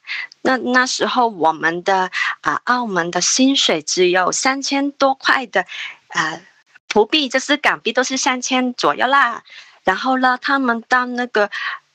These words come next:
呃，台湾做工啦，啊，一个月有三万多的台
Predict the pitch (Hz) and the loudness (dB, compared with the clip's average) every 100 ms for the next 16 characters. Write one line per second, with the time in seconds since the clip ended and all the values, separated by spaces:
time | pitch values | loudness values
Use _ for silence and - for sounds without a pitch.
0 | _ - 170 156 - 175 185 233 247 - | _ -2 -2 0 0 0 2 0 2 2
1 | 247 233 240 233 233 220 220 220 - - | 0 2 0 0 0 2 2 0 -4 -8
2 | - _ - 170 170 226 - 220 214 226 | -10 _ -2 0 -2 -4 -2 0 2 0
3 | 190 - - - 240 233 226 220 220 - | -2 -4 -2 0 0 0 0 0 -2 0
4 | 240 214 180 - - - 139 | 2 2 0 -6 -2 0 -2